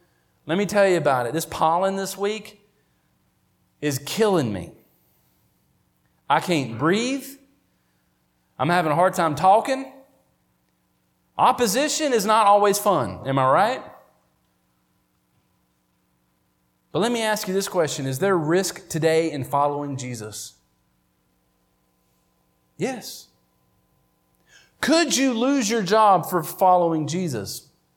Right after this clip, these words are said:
Yes. Could you lose your friends?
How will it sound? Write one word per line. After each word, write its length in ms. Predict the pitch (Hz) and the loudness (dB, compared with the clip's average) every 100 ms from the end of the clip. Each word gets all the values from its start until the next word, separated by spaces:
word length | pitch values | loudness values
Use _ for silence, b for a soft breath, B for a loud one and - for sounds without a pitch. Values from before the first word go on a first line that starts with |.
| _ _ | _ _
Yes. 640 | 143 294 - - - - _ _ _ _ _ _ _ _ _ _ _ _ _ _ _ _ _ _ _ - | -6 -4 -4 -8 -12 -16 _ _ _ _ _ _ _ _ _ _ _ _ _ _ _ _ _ _ _ 0
Could 180 | 294 | 0
you 140 | 254 277 | 2 0
lose 300 | 254 269 208 | 0 0 0
your 100 | 247 | -4
friends? 800 | - 262 226 131 95 - - | -2 0 0 -2 -8 -12 -14